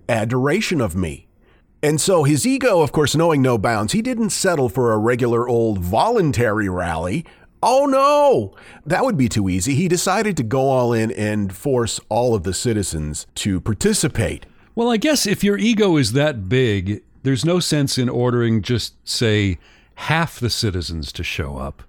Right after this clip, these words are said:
Speaker 1: No, right,
Speaker 2: If
Speaker 1: yeah.
Speaker 2: you're gonna go to the trouble and, and expense of, you know, <laughs> using your military to, to round up people, you might as well round up
Speaker 1: <laughs>
Speaker 2: virtually every citizen you can, right?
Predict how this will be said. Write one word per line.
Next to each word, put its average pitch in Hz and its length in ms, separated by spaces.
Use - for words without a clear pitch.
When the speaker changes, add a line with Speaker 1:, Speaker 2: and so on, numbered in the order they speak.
Speaker 1:
No, 147 160
right, 80 360
Speaker 2:
If 143 120
Speaker 1:
yeah. - 80
Speaker 2:
you're 220 80
gonna 196 160
go 160 160
to 143 80
the 120 80
trouble 123 460
and, 101 220
and 113 220
expense 113 560
of, 95 240
you 113 80
know, 87 300
<laughs> - 40
using 113 380
your 107 120
military 120 560
to, - 160
to - 140
round 147 500
up 196 220
people, 160 400
you 202 100
might 185 180
as 165 120
well 175 240
round 170 320
up 170 240
Speaker 1:
<laughs> - 40
Speaker 2:
virtually 160 600
every 156 200
citizen 156 440
you 156 140
can, 151 380
right? 147 260